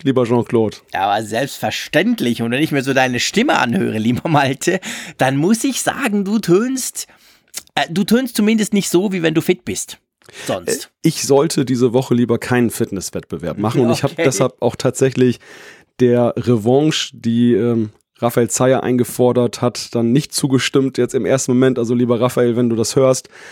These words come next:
Speaker 1: das hat jetzt nichts mit dir zu tun, sondern ich will tatsächlich im Vollbe-, nicht in dem Vollbesitz meiner geistigen Kräfte, in denen bin ich hoffentlich,
Speaker 2: <laughs>
Speaker 1: aber,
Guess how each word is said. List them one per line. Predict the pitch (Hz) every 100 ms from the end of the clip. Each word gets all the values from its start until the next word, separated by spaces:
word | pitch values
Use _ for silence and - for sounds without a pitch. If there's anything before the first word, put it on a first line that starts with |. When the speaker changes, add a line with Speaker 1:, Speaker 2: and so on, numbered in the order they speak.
| - -
Speaker 1:
das | 117
hat | 127
jetzt | 123 -
nichts | 127
mit | 127 107
dir | 143
zu | -
tun, | 123 135 131
sondern | 120 120
ich | 104 -
will | 131 127
tatsächlich | 139 127 131 - 123 -
im | 113 113
Vollbe-, | - 131 110 117
nicht | -
in | 135
dem | -
Vollbesitz | - 139 131 135
meiner | 131 123
geistigen | 131 123 120
Kräfte, | 127 139 127
in | 117
denen | 127 120 110
bin | 143
ich | -
hoffentlich, | 117 123 123 - -
Speaker 2:
<laughs> | -
Speaker 1:
aber, | 185 117